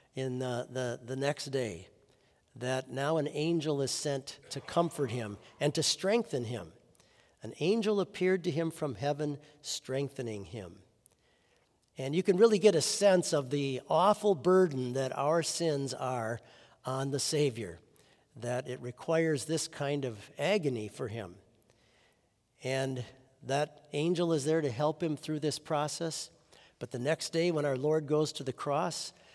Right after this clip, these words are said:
and he has to suffer the abandonment of God, which is what our sins deserve, we can imagine the angels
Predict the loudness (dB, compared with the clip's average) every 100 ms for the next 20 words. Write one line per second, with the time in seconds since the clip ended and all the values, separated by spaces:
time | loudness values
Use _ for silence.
0 | -16 -8 -2 0 0 -2 -4 2 2 2
1 | 0 0 0 0 0 2 2 2 4 2
2 | 0 0 0 0 -2 -2 -4 -4 -4 -4
3 | -2 -4 -2 -2 -2 -2 -6 -4 -2 -2
4 | -4 -12 _ _ _ _ _ _ _ -12
5 | -6 -4 -4 0 0 0 0 0 0 0
6 | 0 0 -2 -4 -8